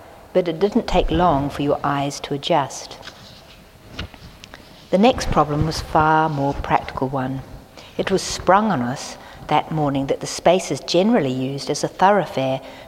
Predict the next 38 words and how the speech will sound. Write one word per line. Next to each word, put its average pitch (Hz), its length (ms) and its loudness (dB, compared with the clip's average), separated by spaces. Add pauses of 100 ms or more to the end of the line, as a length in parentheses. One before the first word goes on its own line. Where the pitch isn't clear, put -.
for 151 120 -6
museum 156 420 -2
staff 139 460 -2
coming 160 280 -4
and 156 120 -4
going 139 280 -4
to - 120 -8
morning 139 400 -6
teas, - 340 2
et - 80 -8
cetera. 127 420 -4 (1000)
What 202 140 0
a 165 60 -4
blow, 135 640 2 (720)
when 180 220 -2
everything 208 440 4
about 156 340 2
that 156 200 0
space - 460 -2
was 156 120 -8 (120)
perfect - 560 -4
for - 100 -6
the 143 100 -6
type - 360 4
of 160 80 -6
thing 139 260 -8
we 139 140 -4
wanted 135 400 -6
to 135 80 -10
do. 147 340 -2 (1040)
After 180 300 2 (100)
unsuccessfully 185 1000 0 (180)
negotiating 156 720 0
with 143 160 -8
members 156 360 -2
of 151 160 -2
the 151 100 -6
staff, 139 560 -4